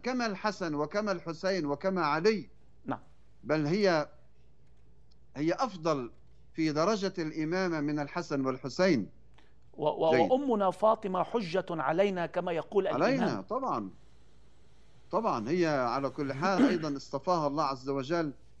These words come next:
Speaker 1: بمنزلة إمام. فإذا هناك اصطفاء من ذرية إسماعيل أنبياء، منهم من أيضا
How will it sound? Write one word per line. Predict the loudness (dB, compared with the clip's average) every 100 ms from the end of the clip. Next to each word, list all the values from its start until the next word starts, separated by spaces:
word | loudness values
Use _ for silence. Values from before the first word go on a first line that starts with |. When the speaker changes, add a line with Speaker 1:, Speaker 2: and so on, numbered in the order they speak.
| -6
Speaker 1:
بمنزلة | 0 2 2 4 4 4 2 -2 0
إمام. | 0 2 2 0 -2 -10 -20 -20 -20 -20 -20 -8
فإذا | -2 0 2 2 0 -6 -18 -20 -20 -16 -4
هناك | 0 2 2 0
اصطفاء | -2 -2 -2 2 4 4 2 -6 -16 -4
من | -2 0
ذرية | -2 -2 -2 -2 -2
إسماعيل | -4 -6 -4 -2 0 2 2 2 -6 -20 -8 -2
أنبياء، | 0 2 4 4 2 -4
منهم | -6 -2 0 0
من | 0 -2 -4 0
أيضا | 4 4 4 0